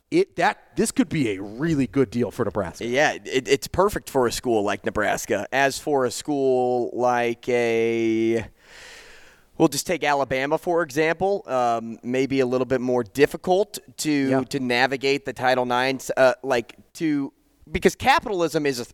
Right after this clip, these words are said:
Speaker 2: is a real thing, right? Like, if you're, if you are performing at, um, you know, the best at your job, you should get paid more than the next person,
Speaker 1: Mm-hmm.
Speaker 2: right? And it's a, it's a minimum of, like, thirty thousand dollars per year per athlete,
Speaker 1: But
Speaker 2: which
Speaker 1: there's
Speaker 2: is
Speaker 1: no
Speaker 2: required.
Speaker 1: cap.
Speaker 2: But there is no cap on how much you choose to pay
Speaker 1: Yes.
Speaker 2: somebody.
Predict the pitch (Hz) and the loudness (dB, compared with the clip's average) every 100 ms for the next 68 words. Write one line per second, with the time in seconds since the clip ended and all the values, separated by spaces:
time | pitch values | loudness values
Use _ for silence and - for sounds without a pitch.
0 | - 139 135 123 123 107 110 87 82 117 | -2 0 0 0 0 0 -6 -6 -2 2
1 | 131 - 123 123 139 170 - - - - | 2 0 -4 -4 -2 0 0 -8 -16 2
2 | 147 - 151 214 254 - 170 160 156 156 | 2 2 -4 -2 -2 -2 -2 0 0 0
3 | 151 - - 143 - 151 170 170 170 127 | -4 -6 -6 -4 0 0 2 0 -2 0
4 | 127 120 - _ _ _ - 123 117 110 | 0 0 -6 _ _ _ -2 0 2 0
5 | 104 104 95 - 117 120 117 110 139 147 | 0 -4 -8 -10 -2 0 0 0 0 0
6 | 156 135 123 135 131 120 139 135 127 - | -2 -4 -2 0 0 -2 -6 0 0 2
7 | 131 123 120 120 117 104 117 110 110 - | 0 0 0 0 0 0 0 0 -2 -6
8 | - 127 120 - - 87 101 127 - - | -2 2 2 0 -6 -6 -6 -8 -6 0
9 | 127 139 _ _ - 165 160 185 - 214 | 0 0 _ _ 0 0 0 -2 -2 -2
10 | 185 202 220 262 190 160 147 147 135 - | -2 -2 -2 -2 -2 -2 -2 -2 -4 -2
11 | 160 147 139 135 123 127 123 120 117 - | -2 -2 -2 0 0 0 0 0 -2 -2
12 | 139 131 123 117 107 - 131 117 117 - | 0 2 2 0 -2 -2 0 2 0 0
13 | 107 131 123 143 123 139 135 123 107 - | -2 -2 -2 -2 0 0 0 0 -4 -12
14 | - 135 135 135 156 156 165 147 156 143 | -6 -4 -2 0 -2 0 -2 -2 -2 -2
15 | 135 123 113 135 131 131 123 - 117 123 | 0 -4 -2 0 2 0 -2 -4 -10 -4
16 | 123 - 151 135 - 123 - - 175 170 | -2 -2 -2 -2 0 -4 -2 2 4 2
17 | - 110 104 95 85 | 0 -4 -2 -2 -2